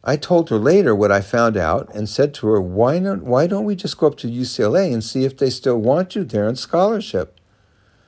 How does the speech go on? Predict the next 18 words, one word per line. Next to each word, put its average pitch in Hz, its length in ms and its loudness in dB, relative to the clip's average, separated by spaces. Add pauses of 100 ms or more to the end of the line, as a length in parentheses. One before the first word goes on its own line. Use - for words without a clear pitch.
(460)
I 139 160 6
was 214 240 0
ready 110 420 2 (140)
to 107 160 0
apply 90 680 0
at 95 200 -4
U 98 120 -6
C - 180 -6
L 80 160 -2
A. 113 180 -2
Actually, 113 320 2
I 95 40 2
had 107 180 2
already 110 420 4
applied, 85 380 -4
I 80 100 -4
think, - 300 -8
and, 101 180 -4